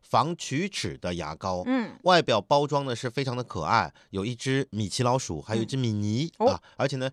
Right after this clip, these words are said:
Speaker 1: 有三种口味，什么橙子味道啊、葡萄味道啊、
Speaker 2: 嗯。
Speaker 1: 水蜜桃味道啊，
Speaker 2: 啊。
Speaker 1: 都是小朋友喜欢的水果味道啊。
Speaker 2: 嗯。
Speaker 1: 呃，我觉得有必要。
Speaker 2: 啊。
Speaker 1: 因为有的时候你比如说他晚上啊，“我要吃这个，我要吃那个。”
Speaker 2: 嗯，我要吃糖。
Speaker 1: 你马上睡觉了，怎么还能吃东西呢？
Speaker 2: 嗯，
Speaker 1: 你先刷牙吧。
Speaker 2: 是。
Speaker 1: “我不，我不刷牙，我要吃那个。”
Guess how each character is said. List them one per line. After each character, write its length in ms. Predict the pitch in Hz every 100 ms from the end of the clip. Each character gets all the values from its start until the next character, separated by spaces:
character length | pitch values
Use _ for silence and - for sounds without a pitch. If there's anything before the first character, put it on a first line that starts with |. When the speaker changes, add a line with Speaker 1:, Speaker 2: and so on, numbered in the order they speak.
| -
Speaker 1:
有 160 | - 98
三 180 | 170 160
种 120 | 151
口 140 | 104
味， 140 | 107 104 _ -
什 100 | 104
么 60 |
橙 300 | 101 95 98
子 80 | 139
味 160 | 120 98
道 180 | 95 85
啊、 240 | 82 85 - _ _
葡 160 | - 151
萄 120 | 160
味 120 | 135
道 200 | 113 101
啊、 120 | 95 92
Speaker 2:
嗯。 220 | 294 294
Speaker 1:
水 80 | 135
蜜 100 | 175
桃 140 | 165
味 140 | 185
道 100 | 156
啊， 120 | 143 135
Speaker 2:
啊。 180 | 202 208
Speaker 1:
都 80 | -
是 80 | 175
小 140 | 143
朋 100 | 117
友 80 | 139
喜 140 | 139 107
欢 160 | 127
的 120 | 127
水 160 | 113 -
果 240 | 127 101
味 140 | 95 120
道 160 | 104 -
啊。 100 | 262
Speaker 2:
嗯。 160 | 269 190 -
Speaker 1:
呃， 140 | - 139
我 180 | 120 120
觉 140 | 143
得 160 | 165 131
有 140 | 110 107
必 100 | 107
要。 140 | 98 -
Speaker 2:
啊。 200 | 190 151 -
Speaker 1:
因 140 | 127
为 60 | 143
有 120 | 113
的 100 | 127
时 80 | 127
候 200 | 135 120
你 120 | 110
比 120 | 107
如 60 | 101
说 240 | 104 117 104
他 320 | 110 110 104
晚 200 | 104 92
上 180 | 113 107
啊 300 | 131 147 147
，“我 80 |
要 120 | 147 151
吃 180 | -
这 160 | 156 156
个， 80 | 151
我 100 | 143
要 60 |
吃 160 | 156 320
那 0 |
个。” 60 | -
Speaker 2:
嗯， 20 |
我 80 | 320
要 60 |
吃 100 | 160
糖。 260 | 208 262 339 - -
Speaker 1:
你 100 | 156
马 180 | 147
上 100 | 165
睡 160 | 170 185
觉 160 | 175 170
了， 60 |
怎 80 | 143
么 80 | 147
还 60 |
能 120 | 156 277
吃 120 | 262
东 140 | 170
西 80 | 160
呢？ 120 | 160
Speaker 2:
嗯， 40 | 156
Speaker 1:
你 60 |
先 180 | 151 185
刷 220 | - 175
牙 100 | 160
吧。 80 | 170
Speaker 2:
是。 40 | 165
Speaker 1:
“我 80 |
不， 300 | 170 226 226 -
我 160 | 160
不 240 | 180 214 202
刷 160 | 185
牙， 80 | 180
我 100 | 180
要 40 | 185
吃 240 | - 202
那 80 |
个。” 80 | 180